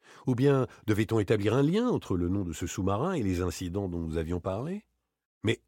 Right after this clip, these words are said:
un lien de quelle nature ? Ce qui se passait ici ne pouvait aucunement se relier à ce qui se passait là-bas. « Qu'en savez-vous ? » me disait Daspry. «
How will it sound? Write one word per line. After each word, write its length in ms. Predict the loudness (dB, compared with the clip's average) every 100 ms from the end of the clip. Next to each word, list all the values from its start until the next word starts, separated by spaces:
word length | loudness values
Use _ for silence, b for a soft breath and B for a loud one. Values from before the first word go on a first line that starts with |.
| -6
un 120 | -2
lien 300 | 0 0 0
de 80 | -2
quelle 340 | -4 -2 -2
nature ? 640 | -4 -10 -14 -14 -12 -16 -20 _ _ _ _ B -6
Ce 100 | -4
qui 180 | -2
se 140 | -4 -2
passait 460 | -2 -4 -2 -2 -2
ici 380 | -8 -6 -6 -6 B 0
ne 100 | 0
pouvait 360 | 2 -2 -2 -2
aucunement 480 | -4 -2 0 -2
se 140 | -4 -6
relier 520 | -6 -2 0 -2 -4 b b b b
à 80 | -8
ce 140 | -8
qui 160 | -8 -10
se 100 | -10
passait 300 | -10 -10 -8
là-bas. « 420 | -4 -2 -4 -6 _ _ _ _ _ _
Qu'en 100 | -2
savez-vous ? » 640 | 2 4 6 6 4 2 -2 -8
me 100 | -8
disait 260 | -4 -2
Daspry. « 460 | -2 -4 -6 -10 -10